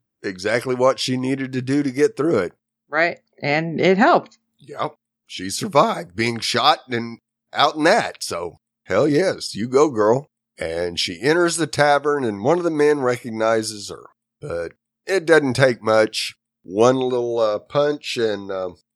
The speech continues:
Speaker 1: the guy goes down and she gets her peace and quiet for a split second because, unfortunately, a group of Sagittari enters the tavern just a few minutes later looking for her. Or at least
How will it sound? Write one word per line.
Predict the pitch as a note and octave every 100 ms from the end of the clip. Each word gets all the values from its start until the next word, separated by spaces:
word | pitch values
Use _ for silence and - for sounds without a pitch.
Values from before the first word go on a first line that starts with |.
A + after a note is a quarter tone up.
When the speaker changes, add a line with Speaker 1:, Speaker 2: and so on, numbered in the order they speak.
| _ -
Speaker 1:
the | G#2
guy | A#2+ B2
goes | A2+ A2+ G#2+ G#2
down | A2 G#2+ A2 A2
and | F#2+ E2+ F2+ - _ _ _
she | - A#2
gets | A2+ A2 -
her | G2+
peace | A#2 G#2+ -
and | F#2+
quiet | - G#2+ G2+ G2+ -
for | - F#2 F#2 - _ _ _
a | -
split | - A#2+ A2 -
second | G#2+ G2 - A2+ -
because, | - G2 F#2+ F#2+ F2+ - - _ _ -
unfortunately, | F#2 C#3 E3+ E3 D#3+ C#3+ D3 C#3+
a |
group | A#2 A2+ A2
of | F#2+
Sagittari | A2+ G#2+ F#2 - D#3 D#3+ D#3+ C#3+
enters | D#3+ D#3+ C#3+
the | D3+
tavern | C3 C#3+ C#3 C3+ C#3 C3+ C3+ _ -
just | G#2 -
a | F2+
few | A#2+ A#2+
minutes | A#2 A2+ -
later | F#3 G3+ F#3+ F#3 F3+ _ _ -
looking | F#2 G#3 G#3+ G3 E3
for | F3
her. | D3 A2+ F2+ - - _ _ _ -
Or | F#2+ F#2+
at | -
least | G2+ G#2 -